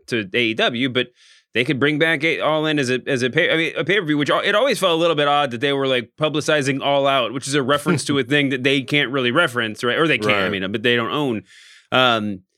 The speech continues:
Speaker 1: so who knows? Maybe All In's their new WrestleMania. I, I do think that it's, um,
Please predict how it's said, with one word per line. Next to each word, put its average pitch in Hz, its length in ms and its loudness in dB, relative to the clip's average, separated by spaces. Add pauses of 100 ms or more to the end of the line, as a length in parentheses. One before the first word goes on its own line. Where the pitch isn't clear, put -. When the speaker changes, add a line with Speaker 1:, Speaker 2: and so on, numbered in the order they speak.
(280)
Speaker 1:
so 147 120 -2
who 214 120 2
knows? 254 260 2
Maybe 160 240 0
All 160 220 0
In's 175 220 -2
their 160 120 0
new 160 160 0
WrestleMania. 151 760 0
I, - 200 0
I 170 100 4
do 226 220 -2
think 240 220 -2
that 190 100 2
it's, 139 260 -4 (480)
um, 104 640 0